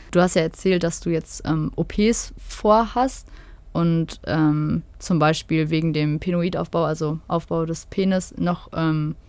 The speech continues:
überlegst. Ist es bei dir wegen der Angst, also du meintest ja schon, klar, Narben sind dann wahrscheinlich an, also Arm und Bauch, also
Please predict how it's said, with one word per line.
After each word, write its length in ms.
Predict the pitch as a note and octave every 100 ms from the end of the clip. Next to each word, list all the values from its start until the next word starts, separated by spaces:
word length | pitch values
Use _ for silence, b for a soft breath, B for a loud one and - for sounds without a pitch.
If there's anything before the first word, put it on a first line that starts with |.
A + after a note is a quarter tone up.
| b - -
überlegst. 640 | F3+ F3 E3+ G3+ G#3+ -
Ist 160 | F3 F3+
es 80 | -
bei 180 | E3+
dir 340 | E3 F3 E3 D#3
wegen 220 | E3 E3
der 160 | D#3+ -
Angst, 380 | F3+ F#3+ - - b b b - -
also 160 | F#3 E3
du 60 |
meintest 280 | F3 E3+ E3+
ja 60 | D#3
schon, 280 | - D#3+ D#3
klar, 360 | - E3 E3
Narben 400 | - D#3+ E3+ F3
sind 180 | D#3+ D#3+
dann 340 | D#3+ D#3 -
wahrscheinlich 440 | D#3+ - E3 D#3+ -
an, 180 | D#3 D3+
also 240 | D#3 D3+
Arm 300 | E3+ E3+ F3
und 340 | D#3 D3+ - -
Bauch, 280 | E3 F#3+ -
also 300 | D#3 D#3